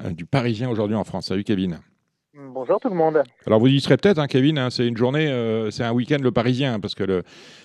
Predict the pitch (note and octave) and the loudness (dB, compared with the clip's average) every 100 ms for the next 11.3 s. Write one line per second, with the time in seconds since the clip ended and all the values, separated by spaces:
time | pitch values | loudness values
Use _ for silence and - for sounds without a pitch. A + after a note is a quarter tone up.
0 | - F#2 A2+ - C3 A#2 A2+ A#2 A2+ - | -6 -2 -2 0 0 2 2 2 2 -2
1 | E2 - D#3+ C3 A#2 G#2+ G2+ C#3+ C#3 G#2+ | -4 0 4 4 4 2 2 2 0 2
2 | G2 G#2 G#2 A2+ G#2+ G#2 G2+ F#2 - D#3 | 2 2 2 2 2 2 2 0 2 0
3 | - C3+ C3 G2+ A#2+ D3+ E3+ D3+ E3+ F#3 | 2 4 4 4 0 2 4 4 4 2
4 | E3+ - D#3 G3 A3 G#3+ F#3+ G#3+ F#3 F3+ | 0 0 0 0 -2 -2 -2 0 0 0
5 | A3 G3+ G3+ F#3+ F#3 A3 - - - - | 0 2 2 4 4 4 -2 -20 -20 -4
6 | F3+ E3+ G#3+ F#3+ F3+ E3 C3+ C#3+ - C4 | -2 0 0 2 2 4 0 -2 2 0
7 | - G3+ F3+ - G3 G3 D#3+ D3+ - F#3+ | 2 0 0 0 0 4 6 4 2 2
8 | D#3 D3+ D3 C#3+ - D3 C3+ F#3 F#3 - | 4 6 6 6 6 4 4 0 -2 -4
9 | D#2+ - F3+ D3+ A2 F2 F2+ F#2+ - B2 | -16 -12 -10 -8 -8 -8 -8 -8 -6 0
10 | B2 C3+ E3+ B2+ A#2 - A#2+ A2+ A#2+ B2 | 2 4 2 2 0 0 0 2 2 2
11 | B2+ C3+ | 2 2